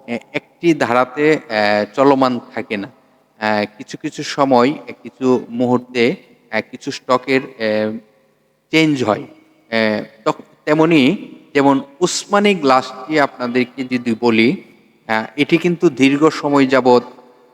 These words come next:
মানে লেনদেনের গতি খুবই কম ছিল।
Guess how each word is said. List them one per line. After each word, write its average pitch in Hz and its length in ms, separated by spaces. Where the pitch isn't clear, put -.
মানে 127 200
লেনদেনের 135 600
গতি 135 260
খুবই 170 400
কম 135 260
ছিল। 110 340